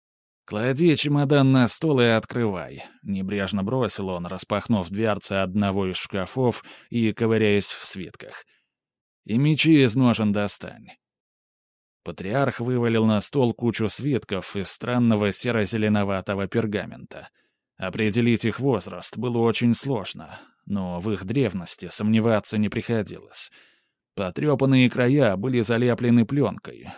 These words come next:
чтобы они не разваливались окончательно. "Мне кажется", — пробормотал себе под нос патриарх, "что я раньше встречал упоминание о чём-то подобном". Он начал поочерёдно осторожно разворачивать свитки.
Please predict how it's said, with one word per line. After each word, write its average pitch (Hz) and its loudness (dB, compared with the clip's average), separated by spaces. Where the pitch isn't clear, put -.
чтобы 95 -6
они 107 4
не 107 4
разваливались 98 0
окончательно. 98 -6
"Мне 110 -2
кажется", — 110 -2
пробормотал 92 -2
себе 92 -8
под 98 0
нос 90 -4
патриарх, 92 -10
"что - -10
я 139 -4
раньше 139 2
встречал 135 -2
упоминание 101 2
о 98 0
чём-то 104 -2
подобном". 92 -6
Он 123 0
начал 127 0
поочерёдно 113 2
осторожно 107 0
разворачивать 104 0
свитки. - -10